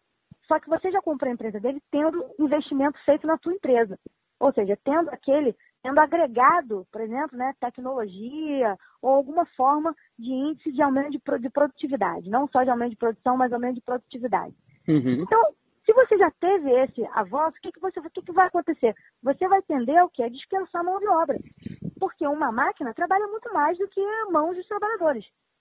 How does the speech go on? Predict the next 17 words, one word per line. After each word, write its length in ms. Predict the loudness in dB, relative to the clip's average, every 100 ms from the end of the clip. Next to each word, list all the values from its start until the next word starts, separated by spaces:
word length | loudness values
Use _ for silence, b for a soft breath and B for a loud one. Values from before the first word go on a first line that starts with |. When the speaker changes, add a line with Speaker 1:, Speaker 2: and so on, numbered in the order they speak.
| _ _ -20 -8
Speaker 1:
né? 100 | 2
Speaker 2:
Claro. 240 | 4 4 2 -8 -10
Speaker 1:
Então, 200 | -4 -4
você 160 | -2
Speaker 2:
Uhum. 140 | -2 -4
Speaker 1:
dispensa 420 | -4 -4 -4 -4
a 20 |
mão 160 | -4 0
de 100 | 4
obra, 280 | 4 4 -2
você 160 | -10
diminui 500 | -10 -6 -4 -2 0 -2
o 60 |
seu 140 | -4 -10
custo 320 | -10 -14 -8
com 140 | -6
salários, 520 | 2 6 8 8 4